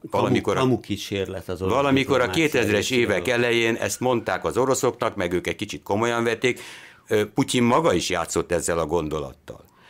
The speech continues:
Speaker 2: És azt is látni kell, hogy Putyin kétezer-hétig teljesen jó fiú volt, most a nemzetközi porondon, hogy otthon mit csinált, arról ne beszéljünk. De abszolút betartotta azokat a játékszabályokat, amelyeket ma már nem tart be.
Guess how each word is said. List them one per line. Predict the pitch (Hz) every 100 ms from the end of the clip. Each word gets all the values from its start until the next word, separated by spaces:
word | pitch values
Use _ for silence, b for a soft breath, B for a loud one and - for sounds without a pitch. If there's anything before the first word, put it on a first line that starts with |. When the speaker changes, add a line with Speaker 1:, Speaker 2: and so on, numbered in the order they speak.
| B B
Speaker 2:
És | -
azt | 175 185
is | 156 123
látni | 117 107
kell, | 107 107
hogy | 95
Putyin | - 180 190 110 76 64 - _ _ _ _ _ _ _ _ _
kétezer-hétig | - 151 156 110 82 76 - 127 151 170 170 - - _ _ _ _ _ _ _ _
teljesen | - - 71 - 78
jó | 80
fiú | 76 76
volt, | 76 78
most | 95
a |
nemzetközi | 104 104 80 - 76
porondon, | 71 90 78 78
hogy | 107
otthon | 120 90
mit | 101
csinált, | - 92 87
arról | 92 82
ne | 78
beszéljünk. | 73 - - - - _ B B B B B
De | - 107 104 - _ _ _ _ _ _
abszolút | 190 - 98 80 76
betartotta | 104 98 85 78 80 - 85
azokat | 113 107 92
a | 85
játékszabályokat, | 87 92 90 82 - 78 85 90 110
amelyeket | 117 120 113 120
ma | 123
már | 123
nem | 110 67 -
tart | 65 - -
be. | -